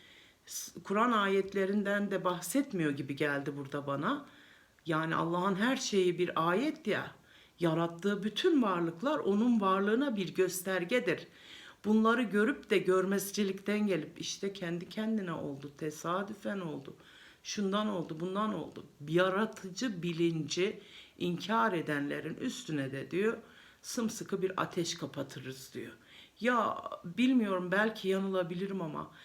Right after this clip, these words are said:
şimdi şu dünyada bir hapishane değil mi? Ne kadar uçtuk, kaçtık, as-, dışarı gittik, uzaya gittik, geldik deseler de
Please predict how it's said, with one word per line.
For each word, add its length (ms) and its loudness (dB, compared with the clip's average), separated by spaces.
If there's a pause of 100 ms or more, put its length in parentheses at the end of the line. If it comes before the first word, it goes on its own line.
(140)
şimdi 360 0
şu 220 -4
dünyada 540 2
bir 100 -4
hapishane 760 -4
değil 280 -2
mi? 160 -6 (400)
Ne 120 0
kadar 320 2
uçtuk, 420 -4
kaçtık, 540 -2
as-, 260 -6 (480)
dışarı 340 -2
gittik, 540 -8
uzaya 340 -2
gittik, 420 -10
geldik 440 -4
deseler 540 -4
de 140 -4